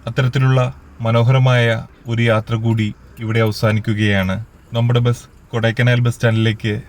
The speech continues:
എത്തിയിരിക്കുകയാണ്. കൊടൈക്കനാൽ ബസ് സ്റ്റാൻഡിലേക്ക് എത്തുമ്പോൾ തന്നെ ധാരാളം ടൂർ ഓപ്പറേറ്റർമാരെ നമുക്ക് കാണുവാനായി കഴിയും. കുറഞ്ഞ ചിലവിൽ കൊടൈക്കനാൽ മൊത്തം ചുറ്റിക്കാണുവാനുള്ള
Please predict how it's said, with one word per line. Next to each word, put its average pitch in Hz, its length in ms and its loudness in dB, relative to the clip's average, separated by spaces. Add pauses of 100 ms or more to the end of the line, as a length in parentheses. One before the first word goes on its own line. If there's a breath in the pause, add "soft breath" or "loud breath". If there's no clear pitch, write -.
(180)
എത്തിയിരിക്കുകയാണ്. 107 920 0 (200)
കൊടൈക്കനാൽ 131 500 0
ബസ് 131 160 2
സ്റ്റാൻഡിലേക്ക് 131 380 0
എത്തുമ്പോൾ 123 380 2
തന്നെ 120 300 0 (260)
ധാരാളം 123 540 0 (180)
ടൂർ 117 180 -2
ഓപ്പറേറ്റർമാരെ 117 760 0 (240)
നമുക്ക് 113 400 -2
കാണുവാനായി 110 540 2
കഴിയും. 104 340 0 (120)
കുറഞ്ഞ 143 300 2
ചിലവിൽ 135 380 2 (200)
കൊടൈക്കനാൽ 127 440 2
മൊത്തം 127 500 0 (120)
ചുറ്റിക്കാണുവാനുള്ള 120 960 2